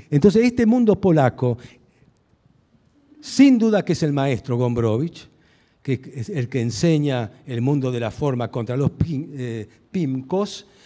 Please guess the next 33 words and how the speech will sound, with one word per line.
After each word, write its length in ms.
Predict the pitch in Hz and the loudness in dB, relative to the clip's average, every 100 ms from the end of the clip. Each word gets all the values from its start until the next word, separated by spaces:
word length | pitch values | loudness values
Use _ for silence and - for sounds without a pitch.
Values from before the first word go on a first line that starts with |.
| - | -12
pero 200 | - 143 | -4 -2
también, 500 | 147 143 151 180 196 - - _ _ _ _ | 0 -2 0 0 0 -6 -18 _ _ _ _
además 440 | - 117 120 175 185 | -10 -8 -2 0 0
de 100 | 160 | -2
Schulz 480 | - 196 180 156 131 | -4 -2 -2 -2 -6
y 40 | |
de 400 | 120 117 113 120 123 | -6 -6 -8 -8 -6
Witkiewicz, 600 | 143 - 190 175 214 - | -6 0 2 4 4 0
eh, 20 | - - | -12 -12
eh, 360 | 160 135 147 127 - | -10 -8 -8 -10 2
es 240 | 170 - | 4 6
una, 360 | 185 170 151 135 - - | 6 6 6 2 -6 -4
es 100 | 160 | -2
como 280 | - 160 156 | 2 4 6
un 160 | 156 | 4
centro 380 | 151 202 202 190 | 4 6 6 6
de 100 | 156 | 4
energía, 680 | 139 131 120 - 165 117 104 | 4 0 -2 -2 0 0 0
como 220 | - 101 | -2 -4
se 140 | 101 117 | -2 0
dice. 280 | 104 110 98 - - | 2 2 -2 -6 -4
Cusco 420 | - 214 147 - 139 | 6 8 8 4 4
es 160 | 123 | 4
un 100 | 135 | 0
centro 380 | 120 156 151 139 | 4 6 6 6
de 80 | 127 | 6
energía. 720 | 120 117 - 196 208 151 85 - - - | 6 4 2 4 6 4 -2 -14 -20 -2
Bueno, 220 | 135 131 | 2 4
la 180 | 151 - | 4 6
Polonia 680 | 160 180 160 123 110 107 | 8 8 8 4 2 0
de 140 | 110 120 | 0 2
la 60 | |
entreguerra 680 | 135 131 131 135 196 196 170 | 2 4 4 6 6 6 4